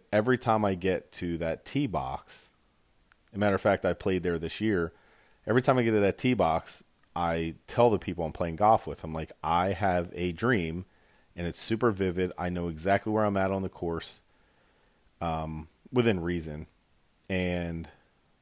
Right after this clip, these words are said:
yeah, a car drives by and shoots me." I don't think I die, but a car drives by and shoots me.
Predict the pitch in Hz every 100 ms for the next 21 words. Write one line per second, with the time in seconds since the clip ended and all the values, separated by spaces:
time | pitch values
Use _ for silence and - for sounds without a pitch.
0 | - 139 85 - 90 95 98 104 95 82
1 | 87 95 76 90 - 151 - 69 - _
2 | _ _ _ _ 143 180 139 107 78 -
3 | 78 76 92 113 131 _ _ _ _ _
4 | _ _ _ - 98 87 - - 107 -
5 | 135 113 113 107 101 101 98 - 127 -
6 | 65